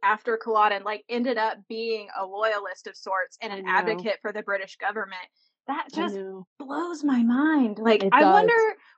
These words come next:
Speaker 1: what
Speaker 2: Because they
Speaker 1: happened
Speaker 2: were
Speaker 1: in her life
Speaker 2: so,
Speaker 1: to,
Speaker 2: they were
Speaker 1: like
Speaker 2: so, um, s-, you know, it was such a scorched earth thing
Speaker 1: Mm-hmm.
Speaker 2: after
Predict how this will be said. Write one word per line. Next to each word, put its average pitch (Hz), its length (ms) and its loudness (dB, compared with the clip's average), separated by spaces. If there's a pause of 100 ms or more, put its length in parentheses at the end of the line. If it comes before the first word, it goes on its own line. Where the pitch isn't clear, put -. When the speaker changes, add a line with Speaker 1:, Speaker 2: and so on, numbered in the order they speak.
Speaker 1:
what 285 200 4
Speaker 2:
Because 277 340 4
they 302 60 2
Speaker 1:
happened 302 60 6
Speaker 2:
were 285 60 4
Speaker 1:
in 285 140 2
her 294 240 2
life 269 280 4
Speaker 2:
so, 262 240 -6 (420)
Speaker 1:
to, 214 500 -6
Speaker 2:
they 311 120 4
were 294 140 4
Speaker 1:
like - 220 -20
Speaker 2:
so, 277 640 2 (200)
um, 196 420 -4
s-, - 300 -12 (200)
you 208 120 -2
know, 175 400 0
it 208 80 2
was 208 180 -4
such 285 280 0
a 247 60 -2
scorched - 680 -2
earth 208 280 2 (100)
thing 220 380 -2
Speaker 1:
Mm-hmm. - 0 -
Speaker 2:
after 202 640 0